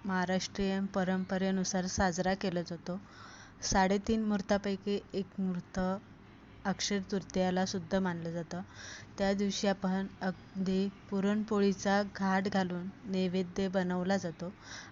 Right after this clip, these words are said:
आज आपण अशी संपूर्ण अशी महाराष्ट्रीयन पुरणपोळीची एकदम एक ते दीड तासामध्ये होणारी थाळी बघणार आहे, त्यामुळे रेसिपी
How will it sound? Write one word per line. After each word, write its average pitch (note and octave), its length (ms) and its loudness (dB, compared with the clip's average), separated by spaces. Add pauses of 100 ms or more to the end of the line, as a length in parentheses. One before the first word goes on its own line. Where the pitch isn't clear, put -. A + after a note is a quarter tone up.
(100)
आज G3+ 180 2
आपण G3+ 340 0 (200)
अशी G3+ 300 0
संपूर्ण G#3 680 2
अशी G#3 260 0
महाराष्ट्रीयन F#3 920 -2
पुरणपोळीची F#3 1000 -2 (140)
एकदम G3 460 -2 (140)
एक G3+ 140 -2 (180)
ते A#3 100 4
दीड G#3+ 400 -2
तासामध्ये G3 520 0
होणारी F#3 440 0 (520)
थाळी F#3 280 2
बघणार F3+ 360 0
आहे, F#3+ 160 -6
त्यामुळे F3+ 300 -2
रेसिपी F3+ 420 -2